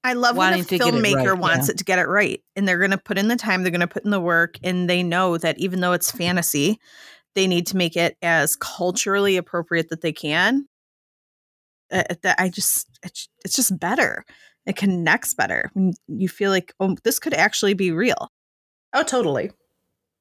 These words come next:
Speaker 2: 'Cause I, I, yeah, the reason I asked you that, Katie, is because
Speaker 1: Yeah.
Speaker 2: I, <laughs> I was read-, like, when Black Panther came out, you read articles, or I saw articles where people were, like, <laughs> trying to book, like,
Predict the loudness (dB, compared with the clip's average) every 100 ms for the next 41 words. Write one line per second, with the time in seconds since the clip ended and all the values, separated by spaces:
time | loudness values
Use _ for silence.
0 | -12 0 0 2 2 2 2 0 -4 0
1 | 0 0 0 2 0 -2 -4 -2 0 0
2 | 0 0 0 2 0 -2 -6 -4 -4 -6
3 | -16 -6 -2 -2 -2 0 0 0 0 0
4 | 0 -2 0 2 0 -2 -4 0 0 0
5 | -2 -2 0 0 2 0 -4 -10 _ _
6 | _ _ _ 0 2 2 2 0 -2 -6
7 | -8 -2 0 0 -2 0 2 0 -4 -4
8 | 0 0 -2 -2 -2 -2 -2 0 0 -2
9 | -4 -2 0 -2 -2 -4 -2 -4 -2 -6
10 | -2 -2 0 0 0 -2 -4 -12 -20 -20
11 | -14 0 2 2 0 -2 -4 0 -2 -2
12 | -2 -2 -2 _ _ -20 -18 -2 0 0